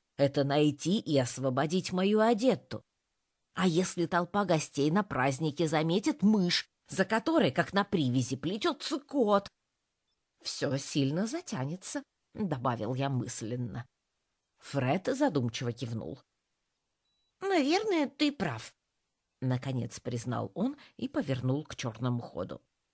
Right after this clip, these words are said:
Снаружи Фред быстро-быстро засеменил вдоль дома,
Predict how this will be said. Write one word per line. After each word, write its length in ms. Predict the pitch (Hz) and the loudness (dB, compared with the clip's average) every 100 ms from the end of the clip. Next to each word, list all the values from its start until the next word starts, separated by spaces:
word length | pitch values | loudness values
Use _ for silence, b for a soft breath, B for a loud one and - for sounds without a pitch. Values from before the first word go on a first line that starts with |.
| _ - | _ -12
Снаружи 680 | - 240 214 220 254 285 | -6 -4 -4 -4 -4 -6
Фред 380 | 302 202 165 147 | -6 -4 -4 -2
быстро-быстро 720 | 131 135 - 127 127 - - | -2 -4 -4 -4 -4 -4 -6
засеменил 580 | 123 127 - 127 113 113 | -6 -6 -4 -4 -4 -4
вдоль 320 | 117 127 120 | -4 -2 0
дома, 340 | 120 135 226 | 0 -2 -2